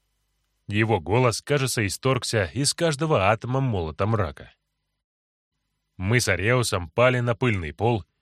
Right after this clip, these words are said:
и я почувствовал, как набирают мощь переброшенные на мертвого бога потоки силы других богов. Ткань реальности затрещала,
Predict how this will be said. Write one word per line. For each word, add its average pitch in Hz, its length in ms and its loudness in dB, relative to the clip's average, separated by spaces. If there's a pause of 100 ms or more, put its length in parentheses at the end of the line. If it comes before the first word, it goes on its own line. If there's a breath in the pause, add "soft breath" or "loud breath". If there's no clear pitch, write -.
(220)
и 113 40 2
я 151 160 2
почувствовал, 139 580 0
как - 180 -8
набирают 131 500 2
мощь 95 380 -2
переброшенные 139 680 0
на 113 60 0
мертвого 98 480 -2
бога 120 320 0
потоки 156 420 -2
силы 123 360 0
других 113 420 -4
богов. - 440 -2 (1300)
Ткань 113 340 0
реальности 104 480 0
затрещала, 101 760 -2